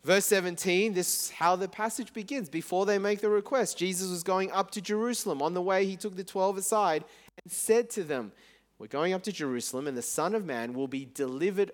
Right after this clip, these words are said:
over to the chief priests and the teachers of the law. They will condemn him to death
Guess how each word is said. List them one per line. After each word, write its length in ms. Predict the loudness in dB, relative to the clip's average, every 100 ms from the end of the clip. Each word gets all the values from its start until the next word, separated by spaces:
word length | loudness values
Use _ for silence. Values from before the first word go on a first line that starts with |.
| 2
over 400 | 4 4 0 -4
to 160 | -4
the 80 | -8
chief 380 | -6 -4 -6 -6
priests 380 | -4 -2 -4 -8 -14 -12
and 100 | -8
the 60 | -6
teachers 400 | -2 0 0 2
of 80 | 2
the 80 |
law. 320 | 2 2 0 -4 -12 -20 _
They 180 | 4 4
will 180 | 2
condemn 580 | -2 -6 -4 2 4 2
him 340 | -2 -4 -4 -4
to 220 | -8 -8
death 720 | -8 0 2 2 -4 -16 -20